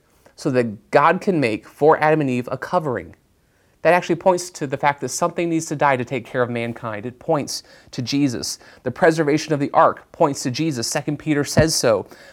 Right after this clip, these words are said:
The deliverance, the redemption of God's people out of slavery in Egypt to a promised land, that is a huge picture of the fact that you and I are enslaved to our sin. Jesus redeems us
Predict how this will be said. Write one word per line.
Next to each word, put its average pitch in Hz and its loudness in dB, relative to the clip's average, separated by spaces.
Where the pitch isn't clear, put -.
The 139 0
deliverance, 160 6
the 127 -2
redemption 135 4
of 123 2
God's 139 4
people - -2
out 143 4
of 156 0
slavery 170 0
in 131 -2
Egypt 175 0
to 135 4
a 117 6
promised 165 2
land, 180 -2
that 131 2
is 175 2
a 185 2
huge 262 -2
picture 135 -4
of 127 -4
the 131 -10
fact 143 0
that 139 -4
you 190 -2
and 185 2
I 175 2
are 151 2
enslaved 151 -2
to 151 -4
our - 0
sin. 160 -2
Jesus 156 -4
redeems 175 0
us 113 0